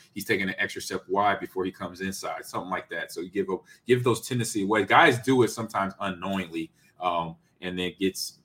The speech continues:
you know, then they find out, "Oh, man, this is gonna be a tough game," because now they have to adjust to now what the player they're going against has found out about them. Like, "Oh, man, they, <laughs> I didn't get good conditioning in this, uh, this training camp or this offseason. Now it's showing.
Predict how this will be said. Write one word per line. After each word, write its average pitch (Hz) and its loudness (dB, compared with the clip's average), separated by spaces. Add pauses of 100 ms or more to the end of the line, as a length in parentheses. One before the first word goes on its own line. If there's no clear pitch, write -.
you 98 -14
know, 85 -10
then 98 0
they 95 2
find 92 6
out, 90 2
"Oh, 87 0
man, 85 -8
this 85 -14
is - -14
gonna 85 -12
be 85 -2
a 80 -4
tough - -8
game," 92 -6
because 80 -12
now 82 -6
they 92 2
have 87 -4
to 85 -4
adjust 85 -8
to 80 -10 (280)
now 90 4
what - 2
the 80 -10
player 95 2
they're 85 -4
going 101 0
against 85 -8
has 87 -6
found 92 4
out 98 8
about 98 2
them. 92 -6 (260)
Like, - -10
"Oh, 101 0
man, 98 -4
they, 90 -6 (260)
<laughs> - -12
I 104 2
didn't 107 0
get 110 2
good 110 -2
conditioning 110 0
in 104 -4
this, 98 -4
uh, 95 0 (180)
this 98 0
training 120 2
camp 113 0
or 101 2
this 104 0
offseason. 110 2
Now 104 2
it's 95 -8
showing. 107 -4